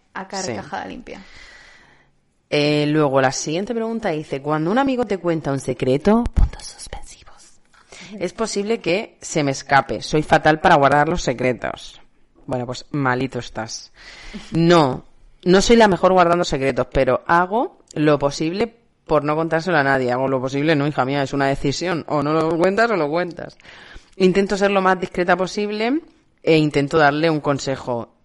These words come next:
Speaker 2: Y última, no se lo cuento a nadie, por supuesto. Yo voy a hacer, intento ser lo más discreta posible e intento darle un consejo porque soy muy pesada.
Speaker 1: Mm, yo sé, no lo sé.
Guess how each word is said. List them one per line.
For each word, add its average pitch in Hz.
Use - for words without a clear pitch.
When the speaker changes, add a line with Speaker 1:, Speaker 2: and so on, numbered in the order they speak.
Speaker 2:
Y 151
última, 196
no 156
se -
lo 147
cuento 151
a 160
nadie, 185
por 170
supuesto. 127
Yo 151
voy 160
a 160
hacer, 151
intento 143
ser 151
lo 147
más 139
discreta 139
posible 151
e 156
intento 139
darle 135
un 139
consejo 139
porque 131
soy 147
muy 165
pesada. 117
Speaker 1:
Mm, 170
yo 170
sé, 180
no 185
lo 190
sé. -